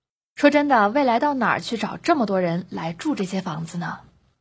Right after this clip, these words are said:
当然了，还有一个办法就是多生孩子。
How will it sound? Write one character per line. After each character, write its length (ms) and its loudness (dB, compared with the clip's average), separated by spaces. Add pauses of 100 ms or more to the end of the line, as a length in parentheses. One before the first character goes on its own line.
(1600)
当 180 8
然 80 6
了， 140 2
还 140 0
有 100 4
一 80 -2
个 120 0
办 240 0
法 140 -2
就 140 -4
是 260 -2
多 220 0
生 160 0
孩 240 -4
子。 320 0